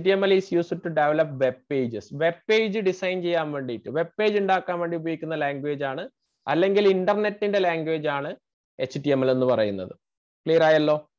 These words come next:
സെക്കൻഡ് വൺ, "Dash command is used for creating a new directory in M S dos." അതായത് ഡിസ്ക് ഓപ്പറേറ്റിംഗ് സിസ്റ്റം എന്ന് പറയുന്ന ചാപ്റ്ററിനകത്ത് ഒരുപാട് dos കമാൻഡ്സ് പഠിക്കാനുണ്ട്.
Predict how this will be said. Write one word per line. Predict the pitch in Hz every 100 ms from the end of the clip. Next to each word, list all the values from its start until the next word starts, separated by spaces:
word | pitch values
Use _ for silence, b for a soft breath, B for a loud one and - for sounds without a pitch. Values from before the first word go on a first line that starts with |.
| _
സെക്കൻഡ് | - 175 196 214 208
വൺ, | 202 208
"Dash | 185 190 226 - 196
command | 196 196 196 196
is | 196 180
used | 180 - 175
for | 175 175
creating | 175 170 165 170 165 165
a | 170 165
new | 165 190
directory | 160 151 160 170 _ 185 202 196 - 156
in | 160 151 143
M | 156
S | 156 131 123
dos." | 117 107 - _ _ _ _
അതായത് | - 190 202
ഡിസ്ക് | 185 202 - 220
ഓപ്പറേറ്റിംഗ് | 208 208 202 208
സിസ്റ്റം | 202 196 - 190
എന്ന് | 190 185
പറയുന്ന | 180 180
ചാപ്റ്ററിനകത്ത് | 180 180 170 175 165 160
ഒരുപാട് | 185 190 202 208
dos | 196 180 196 214 -
കമാൻഡ്സ് | 180 175 190 202 214
പഠിക്കാനുണ്ട്. | 190 180 - 175 170 156 196